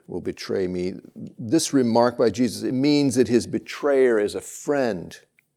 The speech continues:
someone close to him, someone who is present, eating this meal with him. It was considered the worst kind of treachery to betray one that you eat with.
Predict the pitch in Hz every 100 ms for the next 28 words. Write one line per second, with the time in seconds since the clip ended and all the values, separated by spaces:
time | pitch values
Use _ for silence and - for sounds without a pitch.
0 | _ _ _ _ - 180 143 127 - -
1 | 147 139 - 123 104 156 151 123 143 139
2 | - - _ _ _ _ _ _ _ -
3 | 135 - - - 185 180 175 156 95 -
4 | - - _ _ _ _ _ _ _ 202
5 | 214 208 196 175 151 131 165 - 151 139
6 | 156 196 226 208 143 110 - 107 92 -
7 | - _ - _ _ _ _ 185 233 -
8 | 202 - 196 175 175 165 151 226 262 262
9 | - 220 220 202 - - - - 196 220
10 | 220 214 165 - 143 170 - 196 202 190
11 | 185 185 156 165 - _ 202 202 156 147
12 | 107 - -